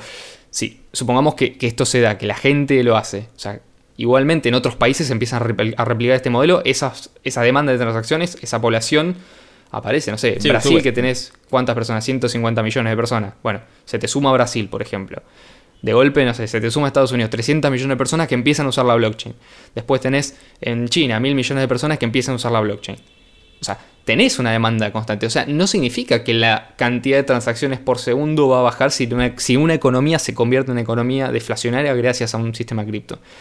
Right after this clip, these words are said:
Speaker 1: Ni hablar de que esto
Speaker 2: Aparte, la
Speaker 1: no,
Speaker 2: gente habla
Speaker 1: no
Speaker 2: de la
Speaker 1: funcionaría en B T C porque
Speaker 2: hiperbitcoinización.
Speaker 1: Claro, o sea,
Speaker 2: O sea,
Speaker 1: esto
Speaker 2: todos
Speaker 1: no
Speaker 2: vamos a usar
Speaker 1: funcionaría,
Speaker 2: Bitcoin, nada.
Speaker 1: no funcionaría en B T C.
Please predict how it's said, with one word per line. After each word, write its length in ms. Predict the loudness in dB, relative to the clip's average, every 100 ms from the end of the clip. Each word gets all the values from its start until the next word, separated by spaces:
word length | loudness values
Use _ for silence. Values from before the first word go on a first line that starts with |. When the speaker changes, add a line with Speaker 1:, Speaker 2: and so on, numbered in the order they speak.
| -14 -4
Speaker 1:
Ni 140 | 0
hablar 260 | 2 4 4
de 100 | 2
que 80 | 4
esto 100 | 4
Speaker 2:
Aparte, 120 | 4
la 60 | 4
Speaker 1:
no, 60 |
Speaker 2:
gente 140 | 4 4
habla 180 | 4 4
Speaker 1:
no 40 |
Speaker 2:
de 60 | 4
la 40 |
Speaker 1:
funcionaría 400 | 2 2 2 2
en 80 | 2
B 80 | 2
T 100 | 2
C 160 | 2 4
porque 140 | 4
Speaker 2:
hiperbitcoinización. 1040 | 4 2 2 2 2 2 0 -4 0 2
Speaker 1:
Claro, 240 | 2 2 -2
o 40 |
sea, 140 | -4 -4
Speaker 2:
O 60 | -2
sea, 100 | -2
Speaker 1:
esto 160 | 0
Speaker 2:
todos 140 | 2 4
Speaker 1:
no 100 | 4
Speaker 2:
vamos 80 |
a 120 | 2 2
usar 100 | 2
Speaker 1:
funcionaría, 320 | 2 4 2
Speaker 2:
Bitcoin, 160 | 0 0
nada. 260 | -2 -4 -10 -18 _ _ -6
Speaker 1:
no 180 | -4
funcionaría 520 | -4 -4 -2 -2 0 0
en 80 | 0
B 100 | 0
T 100 | 0
C. 320 | 0 -2